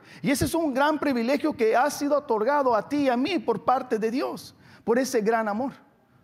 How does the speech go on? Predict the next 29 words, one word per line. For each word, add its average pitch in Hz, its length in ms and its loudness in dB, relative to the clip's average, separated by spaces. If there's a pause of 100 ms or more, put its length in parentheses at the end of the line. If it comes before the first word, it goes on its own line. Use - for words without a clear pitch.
(360)
por 196 140 2
ese 220 240 2
gran 214 220 2
amor. 240 220 -2 (600)
Y 226 120 2
Juan 302 320 2
confirma 285 720 2
que 254 80 2
aunque 233 280 0
el 214 120 0
mundo 285 440 2
no 285 140 2
nos 339 160 0
reconoce 220 640 0 (460)
como 196 280 2
hijos 285 340 0
de 190 80 0
Dios, 175 480 -4 (1800)
pero 202 220 2
sí 247 160 -4
sabemos 277 480 2
que 196 100 -4
somos 196 320 -6
hijos 196 220 -4
de 175 100 0
Dios. 190 200 -2
¿Sabes 214 240 -4
por 165 180 -10
qué? 311 160 -6